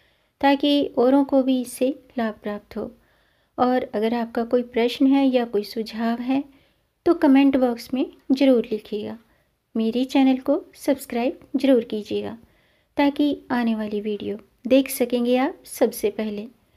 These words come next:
और वीडियो को अंत तक देखने के लिए आपका बहुत बहुत धन्यवाद। मिलेंगे नई जानकारी के साथ, तब तक आप खुश रहें, स्वस्थ रहें, अपना ख्याल रखें और अपनों का भी ख्याल रखिएगा।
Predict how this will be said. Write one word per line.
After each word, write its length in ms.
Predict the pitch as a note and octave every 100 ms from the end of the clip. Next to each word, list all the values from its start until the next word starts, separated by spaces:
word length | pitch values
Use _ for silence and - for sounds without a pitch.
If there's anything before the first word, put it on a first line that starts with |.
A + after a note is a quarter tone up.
| _ _ _ _ -
और 140 | C#4+
वीडियो 360 | D4 D4 D4 D4+
को 120 | D4+
अंत 240 | D4 C#4+
तक 200 | C#4+ D4 C#4
देखने 420 | A#3 G#3 G#3 A#3+ C4
के 100 | C4
लिए 340 | B3+ B3+ -
आपका 360 | G#3+ G#3+ - A#3
बहुत 500 | A#3 A3+ B3+ C4+ C4+
बहुत 360 | A#3 A#3 F4 - _ A#3
धन्यवाद। 580 | B3 A3+ G#3+ G#3 G3+ G#3+ _ _ _ _ _ _ _ _ -
मिलेंगे 380 | D4 D4 D#4 C#4+
नई 220 | B3 A#3
जानकारी 600 | G#3+ G#3+ G3+ A3 G#3 A3+
के 140 | B3 C4
साथ, 280 | C4+ C#4+ E4 -
तब 160 | A#3 A#3
तक 200 | G#3 A3
आप 140 | G#3 -
खुश 340 | - C#4 C#4+
रहें, 340 | D4+ D4 D#4 F#4+ -
स्वस्थ 460 | - - A#3 A#3 A3+
रहें, 300 | A3 G#3+ G#3 _ _ _ _ -
अपना 360 | A#3 B3+ D4 D4
ख्याल 400 | - D4 C#4 C4+
रखें 380 | C4+ - C4+ C#4 - _ _ _ -
और 280 | B3+ D#4+ - _ -
अपनों 320 | A#3 B3 A#3+
का 180 | A#3 A#3
भी 160 | A#3+ D4+ -
ख्याल 300 | - B3+ A3+
रखिएगा। 560 | G#3 - G#3 G#3 G3+